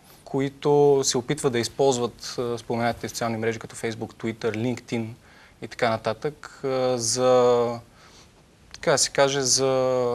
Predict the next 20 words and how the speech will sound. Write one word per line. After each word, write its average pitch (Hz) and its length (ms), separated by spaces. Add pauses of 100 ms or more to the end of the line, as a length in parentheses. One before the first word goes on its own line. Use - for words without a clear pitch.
(120)
а, 117 400 (120)
корпоративни 120 640
облаги, 110 400 (100)
тоест 117 380
за, 120 400 (800)
а, 113 380
привличане 120 420
на 107 100
повече 113 360
клиенти, 151 680
за 143 160
по-големи 127 500
продажби, 139 680 (280)
за 117 60
изграждане 120 540
на 135 320
бранда 127 460
на 131 520
съответната 131 520
компания 131 640